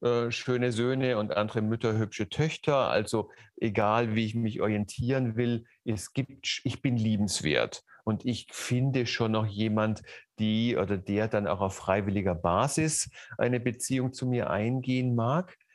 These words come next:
das fehlt denen vielfach.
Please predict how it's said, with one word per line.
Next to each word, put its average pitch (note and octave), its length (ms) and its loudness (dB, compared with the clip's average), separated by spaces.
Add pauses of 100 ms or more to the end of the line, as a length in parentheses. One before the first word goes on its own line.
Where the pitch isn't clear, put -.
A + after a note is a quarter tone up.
(280)
das A#2 300 0
fehlt B2+ 760 -2
denen D#2 320 -2
vielfach. - 680 -8